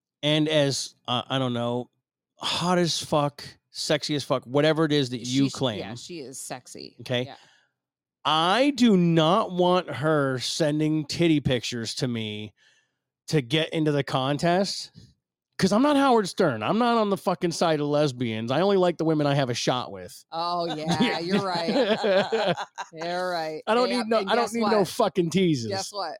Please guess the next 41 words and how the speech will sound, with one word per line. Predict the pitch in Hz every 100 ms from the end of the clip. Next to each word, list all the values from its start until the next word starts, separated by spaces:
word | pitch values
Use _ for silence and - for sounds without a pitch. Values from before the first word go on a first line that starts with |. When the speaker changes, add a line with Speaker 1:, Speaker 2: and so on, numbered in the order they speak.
| _ _
Speaker 1:
What? | 196 160 208
Speaker 2:
You | 233
don't | 202 170
have | 170 156
a |
shot. | - - 143 -
No | 180 190 202
man | 190 165 156
has | - -
a | 233
shot | 269 294 240
Speaker 1:
<clears throat> | 156
Speaker 2:
with | -
this | 151
Speaker 1:
And, | 170
Speaker 2:
girl. | - -
Speaker 1:
and | 160 165
therein, | 175 180 180
Speaker 2:
None. | 175
Speaker 1:
and | 165 165
therein | 175 175 175
lies | 170 165 147
the |
fu-, | 147 - -
you | 135
know | 165
what? | 196 -
I'll | -
Speaker 2:
Like, | 147
Speaker 1:
do, | 151
Speaker 2:
it's | 147
Speaker 1:
I'll |
do | 160
one | 147 139
better. | 131 113
Speaker 2:
gross. | 104 -
Speaker 1:
I'll | 135
do | 139
Speaker 2:
It's |
Speaker 1:
one | 131 120
better. | 113